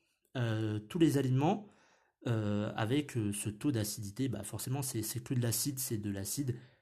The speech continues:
gastrique. Euh, il faut savoir aussi que votre estomac, il y a cent, je crois, à deux cents millions de neurones dans l'estomac.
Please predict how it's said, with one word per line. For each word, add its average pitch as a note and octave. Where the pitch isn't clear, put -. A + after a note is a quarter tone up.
gastrique. -
Euh, C#3+
il D3+
faut G#3+
savoir G#3
aussi E3+
que -
votre C3
estomac, C#3+
il C#3
y C3+
a D#3+
cent, -
je B2
crois, C#3
à B2+
deux A2+
cents F3+
millions D3+
de B2+
neurones G2
dans F#2
l'estomac. A2+